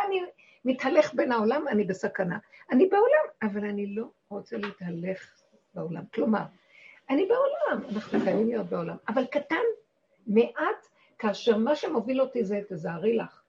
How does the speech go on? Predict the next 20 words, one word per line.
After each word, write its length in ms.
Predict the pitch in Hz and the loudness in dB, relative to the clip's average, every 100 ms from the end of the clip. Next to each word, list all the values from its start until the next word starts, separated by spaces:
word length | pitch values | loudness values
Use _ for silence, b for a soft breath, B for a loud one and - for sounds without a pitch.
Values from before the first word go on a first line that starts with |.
| _ 220 | _ -2
לא 120 | 233 | 0
השני 340 | 247 226 220 | 2 2 2
סכנה, 480 | - 180 202 185 190 - | 0 -4 -4 -4 -4 -2
את 100 | 453 | 0
סכנה." 400 | - - 185 160 - _ _ _ | 0 -4 -6 -8 -12 _ _ _
הוא 100 | - | 4
יתחיל 280 | 233 - 262 | 4 6 4
לעורר 320 | 196 208 311 | 6 4 0
לך 200 | 294 - | -2 -4
מה 60 | 269 | -8
שקורה 360 | - - - | -6 -4 -2
לך. 100 | - - - | -2 -6 -8
את 80 | 220 | -6
מבינה, 240 | 190 226 | -4 -4
אני 120 | 226 | -4
כבר 140 | - 202 | -2 -2
לא 120 | 214 | -2
מחפשת 360 | 262 381 254 - | -4 -6 -8 -10
את 40 | |
השני 400 | 202 - 190 190 | -12 -6 -6 -6